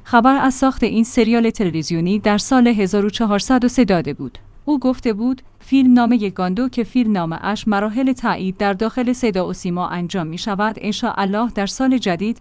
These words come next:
وارد مراحل پیش تولید و تولید می‌شود.» بنابر اعلام روابط عمومی سریال، این سریال پس از نگارش و اتمام فیلم نامه با انتخاب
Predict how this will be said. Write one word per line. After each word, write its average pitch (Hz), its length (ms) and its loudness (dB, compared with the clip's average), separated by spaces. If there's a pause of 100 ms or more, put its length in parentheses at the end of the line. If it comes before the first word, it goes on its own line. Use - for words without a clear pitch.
وارد 202 280 0
مراحل 226 500 2
پیش 233 260 -4
تولید 190 340 -4 (320)
و 180 120 0
تولید 160 400 -6
می‌شود.» 143 420 -10 (280)
بنابر 240 460 4
اعلام 220 400 0
روابط 226 480 0
عمومی 196 520 0
سریال، 156 480 -6 (140)
این 339 140 4
سریال 233 460 4
پس 285 240 0
از 247 180 4
نگارش 196 440 2
و 190 260 2
اتمام 262 400 6
فیلم 220 260 2
نامه 202 280 4
با 202 160 2
انتخاب 247 480 0